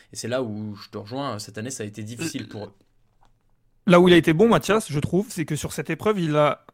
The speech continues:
Speaker 2: implémenté, ou, ou en tout cas, il a mis une partie très technique de découpe qui, qui, du coup, aurait dû, normalement, lui faire gagner du
Speaker 1: Ouais.
Speaker 2: temps par rapport aux autres.
Speaker 1: Ouais.
Speaker 2: Euh, c'était là où, c'est vrai que c'était intelligent.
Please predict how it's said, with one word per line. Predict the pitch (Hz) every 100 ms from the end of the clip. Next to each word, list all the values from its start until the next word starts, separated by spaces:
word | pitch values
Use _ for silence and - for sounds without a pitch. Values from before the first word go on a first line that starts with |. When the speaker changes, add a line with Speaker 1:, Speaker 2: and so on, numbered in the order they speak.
| _
Speaker 2:
implémenté, | 156 147 _ 156 156 156 - 180 165 139
ou, | 135 139 135 147
ou | 139
en |
tout | 143
cas, | 160 190
il | 147
a |
mis | 147 196
une | 180 147
partie | 160 - 190 175 143 -
très | - -
technique | 190 190 185
de | 143
découpe | 139 165 - 233 - - _ _ _ -
qui, | 208 190 190 -
qui, | - 180
du | 151
coup, | 185 233 247 247 - - -
aurait | 170 160 165
dû, | 139 226 240
normalement, | 165 160 170 233
lui | 190 165 156
faire | - 160
gagner | 143 170 190
du | 143 160
Speaker 1:
Ouais. | 123
Speaker 2:
temps | 190 220 175 151
par | 160
rapport | 143 147 175
aux | 170
autres. | 160 - _ -
Speaker 1:
Ouais. | 113 -
Speaker 2:
Euh, | 151 143
c'était | - 143
là | 175 214
où, | 185 175 160
c'est | 175
vrai | 170
que | -
c'était | 143 165
intelligent. | 151 170 160 196 226